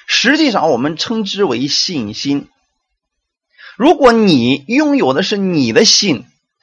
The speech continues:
你的信心就会看环境，就会看人，就会看自己。你在哪里呢？你在监狱里边。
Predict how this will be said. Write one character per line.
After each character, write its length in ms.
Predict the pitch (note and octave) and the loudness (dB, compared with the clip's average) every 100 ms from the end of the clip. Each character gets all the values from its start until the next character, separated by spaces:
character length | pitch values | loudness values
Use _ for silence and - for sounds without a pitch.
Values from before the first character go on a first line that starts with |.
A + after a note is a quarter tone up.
| - - | -14 -2
你 340 | F#3+ F3+ C#3 | 2 4 4
的 140 | D#3 | 2
信 280 | C#4+ C#4 F#3+ | 0 0 -2
心 320 | C3+ C#3+ C#3 - _ _ _ | -2 -2 -2 -6 _ _ _
就 160 | - C3+ | -2 0
会 140 | C3 | 0
看 240 | - - | -2 -4
环 260 | B2+ E2+ A2+ | -4 -4 -6
境， 180 | D#3+ C3+ | -6 -6
就 160 | D3+ | -4
会 120 | C3 A#2 | -4 -4
看 300 | - E3 B2 | -2 -2 0
人， 360 | G#2+ A#2 C3 _ _ _ - | 0 -2 -4 _ _ _ -6
就 160 | D3 | -4
会 100 | B2 | -4
看 260 | A#2+ C3+ A#2+ | -6 -8 -8
自 200 | F3 C3+ | -8 -10
己。 240 | - F#2 - - | -10 -16 -18 -8
你 120 | G3+ | -2
在 100 | G3+ | 2
哪 160 | C4 A3 | 2 4
里 120 | C#4+ | 2
呢？ 240 | A3 C4 C#4 _ | 2 -2 -4 _
你 100 | - | -6
在 120 | G#2+ | -6
监 260 | G2 A#2+ A#2+ | -4 -4 -4
狱 60 | |
里 140 | F#2+ F2 | -6 -10
边。 240 | F#2+ - | -14 -14